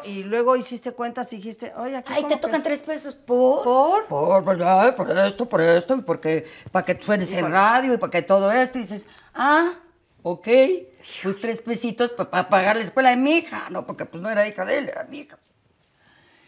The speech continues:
Speaker 2: Y, este, y, y los caballitos de mi niña, que desde chiquita monta caballo, y, pues, que yo tenía que... Mientras saliera lo de mi hija,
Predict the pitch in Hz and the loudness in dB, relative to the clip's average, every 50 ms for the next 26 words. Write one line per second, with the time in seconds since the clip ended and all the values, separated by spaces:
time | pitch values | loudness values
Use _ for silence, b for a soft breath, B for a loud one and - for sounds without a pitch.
0 | b b b - 196 202 196 190 190 190 - - 196 202 196 196 202 - 202 196 | b b b -4 0 2 4 4 2 2 -2 -6 -4 -2 -2 -4 -4 -4 -4 -2
1 | 196 196 190 - - 196 175 165 180 226 254 247 - 220 202 214 208 208 214 233 | 0 0 -2 -2 -2 -4 -4 -4 -4 -4 -6 -6 -6 -8 -6 -6 -6 -6 -6 -4
2 | 254 269 254 233 226 226 226 190 156 139 139 147 139 - - - - 165 - 185 | -2 -2 -2 -4 -4 -6 -6 -8 -8 -10 -12 -14 -16 -16 -18 -16 -16 -12 -8 -8
3 | 175 175 165 151 - 160 151 - 160 156 147 143 147 160 185 - _ - - _ | -6 -4 -6 -6 -6 -8 -10 -8 -6 -4 -4 -4 -6 -8 -12 -12 _ -20 -20 _
4 | - 127 _ - 135 - _ _ - 131 120 156 165 - - 165 160 156 147 - | -20 -20 _ -20 -20 -20 _ _ -20 -14 -10 -10 -8 -6 -6 -6 -6 -6 -12 -12
5 | 127 - _ _ - 139 - - _ _ _ _ - _ _ - 208 233 269 254 | -18 -20 _ _ -20 -20 -20 -20 _ _ _ _ -20 _ _ -12 -6 -6 -4 -4
6 | 285 285 285 285 294 330 415 392 311 262 208 190 196 202 214 208 - - 392 392 | -4 -4 -2 -2 2 4 4 4 4 2 0 -2 -2 -4 -8 -10 -12 -14 -14 -14
7 | - | -16